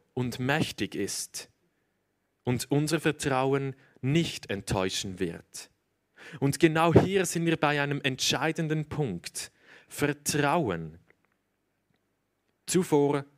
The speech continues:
haben wir der Menge, dem Zweierteam vertraut und sind enttäuscht worden. Wer hingegen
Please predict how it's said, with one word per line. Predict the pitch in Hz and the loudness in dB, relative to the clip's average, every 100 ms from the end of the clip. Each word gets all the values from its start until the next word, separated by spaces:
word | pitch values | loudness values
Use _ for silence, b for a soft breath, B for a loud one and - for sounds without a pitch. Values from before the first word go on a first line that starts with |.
| _ _ _ - | _ _ _ -4
haben | 139 143 147 | 0 2 2
wir | 147 147 | 2 2
der | 147 | 0
Menge, | 147 147 175 131 95 92 B B - | 0 0 -2 -2 -2 -6 B B -2
dem | 143 | -2
Zweierteam | - 135 147 151 107 - 101 | -2 -2 -2 -2 -4 -6 -6
vertraut | 92 104 - 98 95 85 - - - _ _ _ _ _ _ _ _ _ | -4 -6 -2 -2 -2 -6 -12 -16 -18 _ _ _ _ _ _ _ _ _
und | - 117 | -10 -4
sind | 139 | -2
enttäuscht | 139 - 147 110 - | -2 -2 0 0 -4
worden. | 98 92 - 87 82 - _ _ _ _ _ B B B - | -6 -6 -8 -12 -14 -20 _ _ _ _ _ B B B 0
Wer | 139 | 2
hingegen | 143 147 135 147 139 | 2 -2 0 0 -2